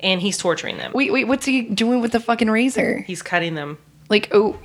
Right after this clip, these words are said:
Speaker 1: He's not, he's not cutting them where their guts are pouring out of them, but he's slicing them while he's having sex with them. He enjoys torturing
Speaker 2: Ugh.
Speaker 1: these people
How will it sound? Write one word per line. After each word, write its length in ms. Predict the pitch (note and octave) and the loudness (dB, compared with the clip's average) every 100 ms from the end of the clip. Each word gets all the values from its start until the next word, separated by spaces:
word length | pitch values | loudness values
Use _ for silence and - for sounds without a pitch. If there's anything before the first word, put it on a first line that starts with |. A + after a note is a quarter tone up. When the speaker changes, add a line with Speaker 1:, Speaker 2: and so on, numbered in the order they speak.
| - - - - - - A2 | -20 -20 -6 -4 -4 -6 0
Speaker 1:
He's 140 | A3+ | 2
not, 220 | D4 D4 C#4 | 4 2 0
he's 240 | A3+ B3+ | -2 -2
not 240 | D4 C#4+ - | 2 2 2
cutting 300 | A#3 A3+ A3+ | 0 0 2
them 320 | G#3+ G3+ G3 - - - - - - - | 0 -2 -4 -12 -20 -18 -20 -20 -18 -2
where 200 | G#3+ G3 | 2 2
their 220 | F#3+ E3+ - | 0 -2 0
guts 260 | G#3 - G3+ | 0 0 -4
are 60 | |
pouring 280 | - G3+ F#3 | -2 0 2
out 160 | F3 F3+ | 2 2
of 80 | E3+ | 2
them, 260 | F3+ F3 | 0 0
but 160 | E3+ F3+ | -4 -6
he's 240 | - A#3+ | -6 -6
slicing 640 | - - G3 G#3 G#3 G3 F3+ | -6 -4 0 0 0 -2 0
them 380 | D#3+ D#3+ F3 - - - E3 | -2 -2 -6 -12 -20 -18 -4
while 400 | F3+ F#3 G3 F#3+ | 2 4 4 2
he's 200 | F#3+ F#3 | -2 -4
having 240 | E3+ E3 | -4 -2
sex 260 | D#3+ D#3+ - | -2 -2 -2
with 100 | D3+ | -4
them. 220 | D#3+ D#3 | -4 -4
He 260 | - G#3 G3 | -4 -2 0
enjoys 1120 | F#3+ E3+ - F3+ F#3 G3 F#3 D#3+ D3+ D3+ - - - - | 0 0 0 2 6 6 6 4 0 -6 -8 -14 -18 -8
torturing 840 | - F#3 F#3 - D#3 D#3 D#3+ D#3+ D#3+ - | 0 0 2 0 -2 -4 -6 -6 -8 -4
Speaker 2:
Ugh. 600 | G#3+ G#3 F#3+ F3+ D#3 - | 2 4 6 4 2 0
Speaker 1:
these 160 | D#3+ D3 | -2 -2
people 420 | D#3 D3+ - - | -4 -6 -6 -6